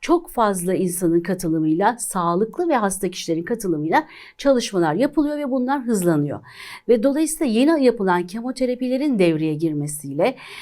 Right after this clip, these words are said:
e, yenilerinin eklenmesiyle önce de,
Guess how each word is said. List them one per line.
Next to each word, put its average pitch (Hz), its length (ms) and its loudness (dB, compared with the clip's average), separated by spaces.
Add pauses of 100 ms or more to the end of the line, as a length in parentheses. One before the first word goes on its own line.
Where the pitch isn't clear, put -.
(120)
e, 196 120 4
yenilerinin 233 720 4
eklenmesiyle 170 960 0
önce 311 480 4 (280)
de, 226 180 2